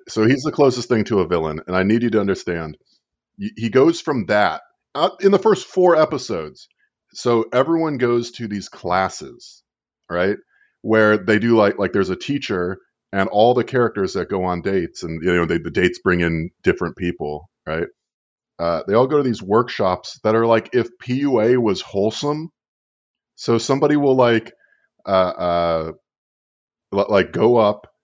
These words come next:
and they'll have the role-playing person and they'll just go, "All right, begin." "Hi, I, I just, uh, went on a cruise for fun."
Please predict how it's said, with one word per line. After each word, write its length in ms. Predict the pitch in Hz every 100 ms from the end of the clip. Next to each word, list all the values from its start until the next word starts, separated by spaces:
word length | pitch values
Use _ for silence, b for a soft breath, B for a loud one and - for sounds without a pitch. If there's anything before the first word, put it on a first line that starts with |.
| -
and 120 | 95
they'll 120 | 95
have 260 | 101 104 98
the 80 | 98
role-playing 520 | 101 101 101 90 85
person 540 | - 82 - 85 85 - _ _ -
and 120 | 92
they'll 100 | 92
just 240 | - - -
go, 360 | 98 90 87 - _ _ _ _ _ _ 95
"All 140 | 95
right, 260 | 120 160 - -
begin." 640 | 107 101 110 139 92 80 - _ _ _ _ _ _ _ _ _ _ _ _ _ _ _ _
"Hi, 460 | 220 247 143 82 -
I, 220 | 113 147 156 _
I 200 | 123 165
just, 280 | 196 143 - _ -
uh, 480 | 101 95 92 92 90 _ _ _ _
went 320 | 80 95 104
on 160 | 110 113
a 60 |
cruise 760 | 110 - 143 147 90 76 - - _
for 140 | - 98
fun." 640 | - 139 147 92 76 69